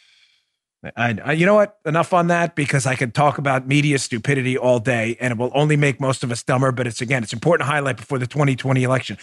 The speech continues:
so you understand the places you think you're getting journalism, facts, and investigative reporting. It's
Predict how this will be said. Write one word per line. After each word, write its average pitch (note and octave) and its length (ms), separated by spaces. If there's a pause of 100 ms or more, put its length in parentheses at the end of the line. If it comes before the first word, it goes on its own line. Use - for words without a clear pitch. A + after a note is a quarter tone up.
(140)
so - 140
you D3 140
understand D#3 480
the C3 40
places D#3+ 380
you D3 80
think F3 300
you're E3 100
getting D3+ 300
journalism, D3+ 560
facts, C#3+ 420 (220)
and D3 100
investigative C#3+ 480
reporting. C3+ 380
It's B2+ 120